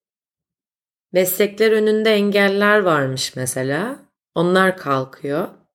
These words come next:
Yani meslekler önünde engel ne demek? Şimdi eğer tıp okuyamazsanız, hukuk okuyamazsınız, meslek derken bunlardan bahsediyorum.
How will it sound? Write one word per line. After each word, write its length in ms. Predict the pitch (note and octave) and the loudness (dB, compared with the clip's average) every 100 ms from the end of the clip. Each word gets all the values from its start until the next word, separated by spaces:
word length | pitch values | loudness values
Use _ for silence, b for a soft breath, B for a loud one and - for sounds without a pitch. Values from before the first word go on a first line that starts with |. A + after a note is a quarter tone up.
| _ _ - | _ _ -4
Yani 600 | D3 C#3 C#3 C#3 - - | -2 -2 -2 -6 -8 -12
meslekler 640 | - D3+ D3 D#3 D#3 - E3 | -4 -2 -2 -2 -4 0 0
önünde 320 | E3 E3+ E3+ | 2 0 0
engel 380 | D#3+ E3 E3+ F3 | 0 0 0 0
ne 200 | F3+ F3+ | -2 0
demek? 440 | C#3 F3+ C4 - b b b | 0 -2 -4 -8 b b b
Şimdi 280 | - - D#3+ | -10 -6 0
eğer 440 | D#3 D#3 D#3+ D#3+ - b b - | 2 4 4 0 -4 b b -8
tıp 320 | - - - | -4 -4 -2
okuyamazsanız, 1160 | D#3 - D#3+ F3+ D#3 C3+ - C3 B2+ B2 - - | -6 0 0 2 2 0 -2 -4 -4 -6 -8 -10
hukuk 500 | C#3+ C#3+ - G3 - | -8 -6 0 0 0
okuyamazsınız, 880 | F3 - - D#3 D3+ B2+ - C3+ C3+ | -6 -4 -2 0 0 -2 -2 -4 0
meslek 460 | C#3 C3+ D3 C#3 D3+ | 0 0 -2 -4 -4
derken 320 | D#3 D3+ C3+ | -4 -4 -4
bunlardan 600 | C3+ C3+ C3+ C3+ C#3 C#3 | -4 -4 -4 -4 -6 -4
bahsediyorum. 720 | C3 B2 C3+ C3 C#3+ A2+ | -6 -4 -4 -4 -4 -6